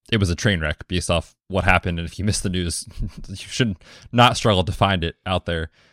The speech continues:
Basically walked off the field. Um, so that just hurt because about an hour before lock,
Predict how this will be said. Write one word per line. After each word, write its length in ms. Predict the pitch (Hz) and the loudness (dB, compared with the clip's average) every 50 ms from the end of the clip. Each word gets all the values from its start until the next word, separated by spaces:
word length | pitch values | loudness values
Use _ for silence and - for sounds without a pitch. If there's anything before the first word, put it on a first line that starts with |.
| _ _ - | _ _ 0
Basically 300 | 113 113 101 - 107 98 | 0 0 2 2 2 2
walked 200 | 95 95 90 - | 4 4 4 4
off 120 | 92 - | 0 -2
the 80 | - 98 | -4 -4
field. 340 | - 110 104 92 87 80 - _ _ _ _ _ _ _ - | -2 0 2 2 2 0 -4 _ _ _ _ _ _ _ -2
Um, 500 | - 117 117 113 107 104 95 92 92 - - | 2 4 6 6 6 6 4 0 -4 -6 -6
so 200 | - - - 139 | -2 2 2 4
that 280 | 117 117 123 123 123 120 | 6 6 8 6 6 4
just 200 | - 110 - - | 2 -2 -2 -4
hurt 300 | - - - 113 101 - | -4 -2 0 0 0 0
because 360 | 98 - - 117 104 95 92 | -2 -2 0 2 2 2 2
about 300 | - 107 - 131 123 117 | 0 2 4 6 6 6
an 80 | 113 - | 4 4
hour 240 | 107 113 135 139 | 4 6 6 6
before 260 | 127 123 - - 117 101 | 4 2 0 0 0 2
lock, 320 | 95 98 98 95 90 - | 2 4 4 2 2 0